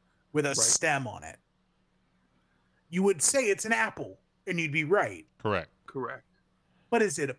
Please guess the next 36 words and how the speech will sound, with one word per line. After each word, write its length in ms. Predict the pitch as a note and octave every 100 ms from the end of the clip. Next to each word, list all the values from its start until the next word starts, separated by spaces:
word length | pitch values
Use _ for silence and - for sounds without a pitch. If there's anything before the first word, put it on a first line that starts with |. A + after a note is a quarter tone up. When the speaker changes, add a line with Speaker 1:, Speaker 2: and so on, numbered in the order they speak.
| _
Speaker 1:
Fuji 400 | A3 G3+ E3 G#3+
apple? 400 | F#3 F3+ G#3+ A3+ _ _ _ _ _
Is 200 | G3+ D#3+
it 60 | E3
a 40 |
Granny 360 | C#3+ E3+ D#3 C#3
Smith 380 | - F#3+ F#3+ G3
apple? 520 | F3+ F3 G3+ G#3 - _ _ _ _ C#3
Is 140 | E3+ D3+
it 60 | C3+
a 20 |
Speaker 2:
Surely 180 | D3+ E3
ain't 220 | F3+ C3+
a 40 |
Granny 200 | F#3 C#3
Speaker 1:
Macintosh? 400 | F#3+ F#3+ G3 C3+
Speaker 2:
Smith 120 | B2+ B2+
apple. 220 | - B2
Speaker 3:
I'll 40 | A#2+
Speaker 2:
I'm 40 |
Speaker 3:
say, 100 | C3
Speaker 2:
gonna 100 | A2+
Speaker 3:
you're 80 | A#2
Speaker 2:
tell 160 | D3+ E3+
you 60 |
Speaker 3:
holding 20 | C#3
Speaker 2:
that 60 |
Speaker 3:
a, 80 | C3
I 40 |
Speaker 2:
right 100 | A#2
Speaker 3:
mean, 120 | A#2 A#2+ -
Speaker 2:
now. 80 | B2
Speaker 3:
I, 220 | C3 B2 - _ -
yeah, 160 | A#2 G2+
we're 120 | A2+
Speaker 1:
Like, 260 | A#2+ A2